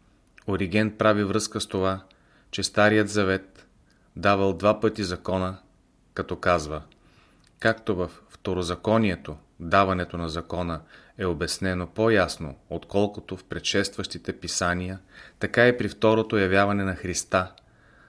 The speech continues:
славата на Отца по отношение на по-ниско стоящата форма на слуга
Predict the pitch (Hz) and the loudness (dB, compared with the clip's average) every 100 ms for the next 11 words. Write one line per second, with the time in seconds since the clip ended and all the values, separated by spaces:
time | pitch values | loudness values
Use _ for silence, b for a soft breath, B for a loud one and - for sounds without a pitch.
0 | b - - 101 110 117 113 113 107 101 | b -6 -2 4 4 4 0 -2 0 -2
1 | - - 101 95 - _ _ b b b | -4 0 0 0 -6 _ _ b b b
2 | b b b b b _ _ - 98 92 | b b b b b _ _ 0 0 0
3 | 95 - 117 120 113 101 92 - 120 120 | -2 2 2 2 0 -2 -4 0 2 2
4 | 117 123 117 - 107 104 101 - - - | 0 -2 -6 -4 2 2 2 -6 -14 -2
5 | 104 104 101 92 90 - 87 87 87 | 2 2 2 -2 -4 -6 -2 -2 -2